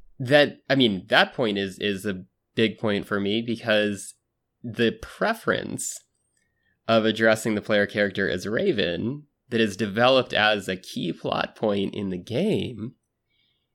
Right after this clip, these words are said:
is one of the ways that, uh,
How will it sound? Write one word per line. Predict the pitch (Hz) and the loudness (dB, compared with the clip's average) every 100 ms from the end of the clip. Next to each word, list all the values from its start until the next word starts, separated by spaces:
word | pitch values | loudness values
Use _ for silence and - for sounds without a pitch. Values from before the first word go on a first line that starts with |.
| _ | _
is | 131 135 113 | 2 2 2
one | 104 113 127 | 0 4 4
of | 120 | 4
the | 110 | 0
ways | 107 110 107 107 104 101 95 | 0 2 2 2 -2 -4 -2
that, | 101 98 95 92 - _ _ _ _ _ _ - | 2 2 0 -2 -4 _ _ _ _ _ _ -2
uh, | 107 104 101 | 4 4 4